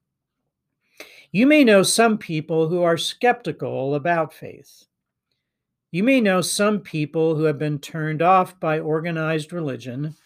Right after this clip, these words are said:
or hurt by a church, or put down by domineering Christians. Some people have heard and believed fake news about the church, and it can be hard to break through that.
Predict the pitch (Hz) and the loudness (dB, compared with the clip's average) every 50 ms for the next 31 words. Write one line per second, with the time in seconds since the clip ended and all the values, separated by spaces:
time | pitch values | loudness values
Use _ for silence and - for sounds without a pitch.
0 | _ _ _ _ _ _ _ _ _ _ _ _ - 175 175 165 - 196 214 214 | _ _ _ _ _ _ _ _ _ _ _ _ 0 0 0 2 6 6 6 6
1 | 214 - - - 165 165 170 190 180 - - 143 123 110 123 143 - - - - | 6 4 2 2 4 4 4 4 2 -2 -8 -10 -8 -8 -10 -12 -14 -18 -20 -20
2 | - - - _ _ _ _ _ _ _ _ _ _ _ - 151 147 - - 185 | -20 -20 -20 _ _ _ _ _ _ _ _ _ _ _ -6 -6 -6 -4 -2 -4
3 | 180 151 - 170 165 165 175 175 175 180 180 170 143 151 147 151 139 143 156 151 | -4 -2 -2 -2 -2 -2 -2 -2 -2 -2 -2 -2 0 0 0 0 0 0 -2 -2
4 | 165 170 170 156 147 151 151 156 160 147 - - 131 - - - - - _ 135 | -2 -2 -2 -2 -4 -4 -4 -4 -6 -8 -12 -14 -16 -16 -16 -20 -20 -20 _ -20
5 | 127 - - - _ _ _ _ _ _ _ _ _ _ _ _ _ _ _ _ | -20 -20 -20 -20 _ _ _ _ _ _ _ _ _ _ _ _ _ _ _ _
6 | _ _ _ _ _ _ _ _ _ - - 190 202 190 - 220 214 208 214 208 | _ _ _ _ _ _ _ _ _ -4 -2 0 0 0 0 -2 -2 0 2 4
7 | 190 180 160 - - 196 202 202 202 208 202 202 196 190 180 165 156 151 156 156 | 4 4 4 2 2 4 6 6 8 8 6 6 6 4 0 -2 -2 -2 0 0
8 | 165 180 185 185 185 170 156 - - - - 180 185 185 190 165 160 165 175 185 | 0 0 0 0 -2 -2 -4 -10 -8 -4 -2 -2 -2 -2 -6 -10 -8 -8 -6 -6
9 | 190 180 160 160 131 147 156 160 160 160 160 - - - - 135 127 131 151 151 | -6 -6 -6 -6 -4 -2 -2 -2 -2 -4 -8 -14 -12 -10 -8 -6 -6 -6 -6 -8
10 | - - - - _ _ _ _ _ _ _ _ _ _ _ _ _ _ _ _ | -12 -20 -20 -20 _ _ _ _ _ _ _ _ _ _ _ _ _ _ _ _
11 | - 165 170 196 196 - 208 202 202 208 202 - - 208 214 208 208 208 208 185 | -8 -6 -6 -4 -4 -4 -4 -2 -2 -2 -4 -2 0 2 4 6 6 6 4 2
12 | 190 156 131 151 151 151 151 151 - - 214 208 170 117 - - - _ _ - | 0 -2 0 0 0 0 0 -4 -10 -10 -8 -8 -8 -8 -12 -14 -16 _ _ -20